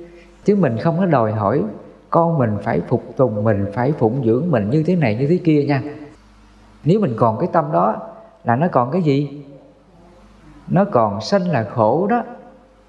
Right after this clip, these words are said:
Nó còn sanh y đó. Nếu mình còn đòi hỏi con mình phải lo cho mình cái này, phải, à, quan tâm đến mẹ, phải lo cho mẹ này kia đó, thì tâm đó là gì?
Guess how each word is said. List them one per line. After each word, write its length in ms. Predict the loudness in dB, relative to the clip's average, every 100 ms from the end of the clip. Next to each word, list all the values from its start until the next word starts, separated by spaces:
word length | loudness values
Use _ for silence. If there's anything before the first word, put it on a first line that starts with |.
| _ -20 -20 -20 -20 -20 -20 -20 -20 _ -20 -20 -20 _ _ _ -4
Nó 80 | 0
còn 180 | 2 0
sanh 180 | 0 -2
y 280 | 0 2 2
đó. 100 | 0 -4 -12 -20 -20 _ _ _ _ -20 -20 -6 0
Nếu 160 | 2
mình 160 | 2 0
còn 280 | 2 2 2
đòi 200 | 2 2
hỏi 340 | 0 0 0 0
con 300 | 0 0 0
mình 160 | -2 -2
phải 120 | 0
lo 220 | 0 0
cho 160 | 0 0
mình 240 | 0 0 0
cái 120 | 0
này, 500 | 0 0 0 -4 -10 -20 -20 -20 _ -20
phải, 400 | -4 0 2 2
à, 300 | 2 2 0 -2 -6 0
quan 220 | 0 0 0
tâm 240 | 2 2
đến 280 | 0 0 -6 -10 -6
mẹ, 520 | 0 2 2 0 -4 -8 -4
phải 100 | 0
lo 180 | 2 2
cho 200 | 0 0
mẹ 180 | 0 2
này 160 | 0 2
kia 200 | 2 2
đó, 100 | -2 -4 -12 -16 -20 -20 _
thì 100 | -4
tâm 220 | 0 0
đó 120 | 2 0
là 100 | 0
gì? 520 | 2 0 -2 -12